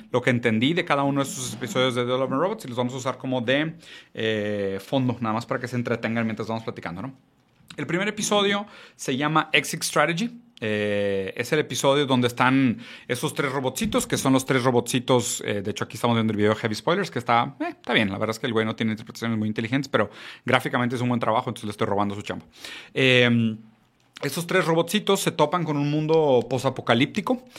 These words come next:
Eh, de hecho, los tres episodios que han pasado, ellos han estado como en este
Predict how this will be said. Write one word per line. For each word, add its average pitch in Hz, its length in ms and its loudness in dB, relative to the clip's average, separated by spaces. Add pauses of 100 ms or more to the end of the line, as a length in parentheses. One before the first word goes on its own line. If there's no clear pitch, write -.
(240)
Eh, 101 880 2
de 113 140 0
hecho, 117 120 0
los 135 160 2
tres 151 240 4
episodios 147 640 2
que - 80 2
han 131 140 2
pasado, 135 500 4
ellos 120 280 2
han 127 120 2
estado 120 320 2
como 117 220 2
en 107 80 2
este 113 440 0